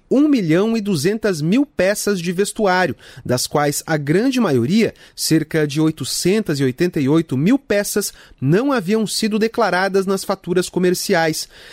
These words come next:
Segundo a Receita Federal, a empresa que importou os contêineres disse que eles continham, em sua maioria, produtos baratos, como capas de chuva, sacos plásticos e pares de meias.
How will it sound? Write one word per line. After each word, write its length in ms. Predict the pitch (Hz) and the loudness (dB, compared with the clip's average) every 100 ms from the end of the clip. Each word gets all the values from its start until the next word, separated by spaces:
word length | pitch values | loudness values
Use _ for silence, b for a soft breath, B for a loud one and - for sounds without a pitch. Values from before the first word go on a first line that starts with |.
| B | B
Segundo 600 | - 156 127 147 143 139 | -2 -2 0 0 2 2
a 60 | 135 | 0
Receita 480 | 131 - 139 131 | 0 0 -2 -2
Federal, 480 | 135 156 214 165 170 b b | -2 0 2 2 0 b b
a 80 | 240 | -2
empresa 440 | 208 175 190 185 | 0 2 2 0
que 200 | 180 185 - | -4 -6 -2
importou 600 | 254 247 196 - 202 240 | 0 2 -2 0 0 0
os 140 | - | -2
contêineres 720 | - 107 - 180 185 175 170 - B B | -6 -6 0 0 2 0 -2 -10 B B
disse 300 | 127 170 - | -4 -2 -2
que 100 | - | -2
eles 160 | 180 170 | -2 -2
continham, 600 | - 160 - 180 180 170 | -2 -2 -2 -2 0 0
em 100 | 160 | 0
sua 260 | - - 294 | -2 0 2
maioria, 480 | 269 254 196 220 233 _ - | 2 0 2 0 -2 _ -4
produtos 480 | 277 254 254 262 | -2 0 -2 -4
baratos, 580 | 226 262 214 196 - - B B | -2 0 0 -2 -6 -14 B B
como 240 | 311 254 | 0 0
capas 420 | - 208 - 180 | 0 -6 -2 -4
de 140 | 143 131 | -2 -6
chuva, 500 | - 214 214 175 170 | -2 2 2 2 -2
sacos 480 | - - 202 151 - | -2 -6 -4 -8 -6
plásticos 680 | 147 165 175 - - 175 - | -2 -2 -2 -6 -4 -2 -2
e 40 | 202 | -4
pares 460 | - 170 165 165 | -2 -2 -2 -2
de 100 | 151 | -2
meias. 540 | 190 160 175 120 - | 0 2 2 0 -4